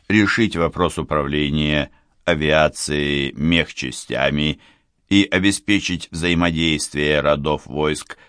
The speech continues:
на данном этапе развития техники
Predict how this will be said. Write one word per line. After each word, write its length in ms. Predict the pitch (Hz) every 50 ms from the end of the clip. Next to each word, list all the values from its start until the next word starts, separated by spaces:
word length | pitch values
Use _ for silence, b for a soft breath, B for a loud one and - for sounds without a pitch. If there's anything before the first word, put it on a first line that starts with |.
| b b b
на 140 | 92 95
данном 460 | 90 85 90 87 90 87 90 87 87 85
этапе 380 | 78 - 76 71 69 - 78
развития 680 | 85 90 92 85 82 87 92 87 80 82 80 78 73
техники 680 | 73 - 71 67 65 - 78 80 98 95 - 120 123 -